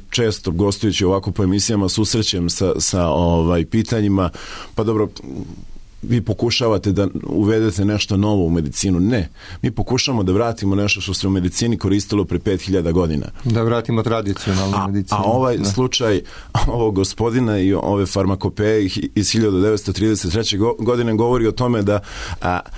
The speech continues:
Speaker 1: je to što danas nazivamo nekakvim alternativnim metodama bilo, a, vrlo klasično i vrlo tradicionalno i da se koristilo pre sto godina u, u Srbiji. E
Speaker 2: Da.
Speaker 1: sad, ko je to oteo od nas, iz, iz kog razloga je,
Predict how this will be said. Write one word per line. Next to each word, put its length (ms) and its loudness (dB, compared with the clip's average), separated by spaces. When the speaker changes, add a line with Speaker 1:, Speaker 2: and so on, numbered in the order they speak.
Speaker 1:
je 200 2
to 280 0
što 200 -2
danas 380 0
nazivamo 540 2
nekakvim 460 0
alternativnim 720 0
metodama 500 0
bilo, 400 2
a, 80 2
vrlo 300 2
klasično 760 -2
i 140 0
vrlo 280 2
tradicionalno 880 0
i 80 2
da 100 2
se 120 -6
koristilo 500 0
pre 180 0
sto 260 0
godina 380 2
u, 140 2
u 100 0
Srbiji. 360 0
E 60 0
Speaker 2:
Da. 40 0
Speaker 1:
sad, 200 -2
ko 220 0
je 140 -2
to 120 0
oteo 420 0
od 200 4
nas, 420 0
iz, 300 -2
iz 260 0
kog 240 0
razloga 500 0
je, 200 2